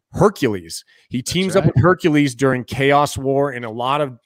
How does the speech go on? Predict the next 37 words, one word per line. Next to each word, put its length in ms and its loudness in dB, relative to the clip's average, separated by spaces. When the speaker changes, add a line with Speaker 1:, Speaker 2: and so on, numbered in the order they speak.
Speaker 1:
different 320 -6
storylines, 500 0
the 80 -8
God 440 0
War. 440 2
Um, 480 -2
he 160 0
actually 240 0
becomes 280 -2
the 80 -4
Prince 240 -2
of 80 -8
Power 440 2
at 80 0
one 180 0
point, 320 0
way 340 0
before 480 -2
the 100 -2
Hulk. 320 0
He's 220 -2
around 240 0
for 120 -10
ten 320 -4
years 300 -4
before 280 -10
he 60 0
actually 260 -4
becomes 440 -6
the 80 -8
Totally 340 0
Speaker 2:
That's 80 2
right. 100 0
Speaker 1:
Awesome 180 -16
Hulk. 320 -6
Speaker 2:
That's, 160 2
Speaker 1:
So 200 6